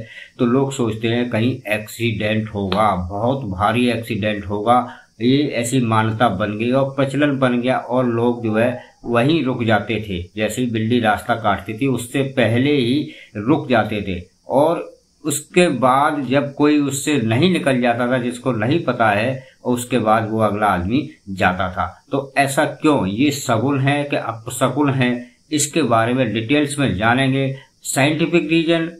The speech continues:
और धार्मिक हिसाब से दोनों ही पहलुओं को रख करके देखते हैं ये ऐसा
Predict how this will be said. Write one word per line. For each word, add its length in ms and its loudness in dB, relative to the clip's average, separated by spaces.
और 340 2
धार्मिक 600 0
हिसाब 440 2
से 200 0
दोनों 360 2
ही 220 0
पहलुओं 360 2
को 80 0
रख 180 0
करके 220 -2
देखते 460 -2
हैं 120 2
ये 180 2
ऐसा 480 -2